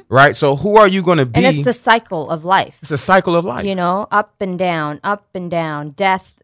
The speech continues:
Speaker 2: and birth.
Speaker 1: Yes,
Speaker 2: Right?
Speaker 1: death and birth.
Speaker 2: Yeah, so having a vision is what you're saying. Having
Speaker 1: Absolutely.
Speaker 2: a vision for your life.
Speaker 1: Absolutely.
Speaker 2: Right? And being clear about that vision. Use this time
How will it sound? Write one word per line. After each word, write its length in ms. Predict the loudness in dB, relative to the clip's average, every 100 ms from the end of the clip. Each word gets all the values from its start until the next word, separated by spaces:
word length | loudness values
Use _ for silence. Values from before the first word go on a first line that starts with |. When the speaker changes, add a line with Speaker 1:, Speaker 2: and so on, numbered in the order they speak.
| _ _ _
Speaker 2:
and 140 | -12 -8
birth. 400 | -8 -8 -12 _
Speaker 1:
Yes, 320 | -2 -2 -2
Speaker 2:
Right? 360 | -2 -4 -6 -4
Speaker 1:
death 240 | -2 -2
and 140 | -4 0
birth. 120 | 2
Speaker 2:
Yeah, 200 | 4 2
so 220 | 0 -2
having 400 | 2 2 4 0
a 60 | -4
vision 600 | -4 -2 -2 -4 -8 -10
is 200 | -14 -8
what 160 | -8
you're 100 | -8
saying. 340 | -10 -10 -12 -8
Having 280 | -6 -4 -2
Speaker 1:
Absolutely. 480 | -2 -4 0 0
Speaker 2:
a 20 | 0
vision 400 | -4 -4 -4 -8 _ _
for 340 | -10 -6 -4
your 180 | -4 -6
life. 540 | 0 0 -2 -10 _ -18
Speaker 1:
Absolutely. 540 | -14 -10 -6 -6 -6
Speaker 2:
Right? 220 | -6 -6
And 100 | -6 -8
being 220 | -6 -6
clear 480 | -8 -6 -2 2 2
about 300 | 0 -2 -4
that 160 | -8 -8
vision. 400 | -12 -12 -12 -10
Use 260 | -8 -8
this 280 | -6 -6 -6
time 680 | -8 -8 -8 -8 -12 -16 -20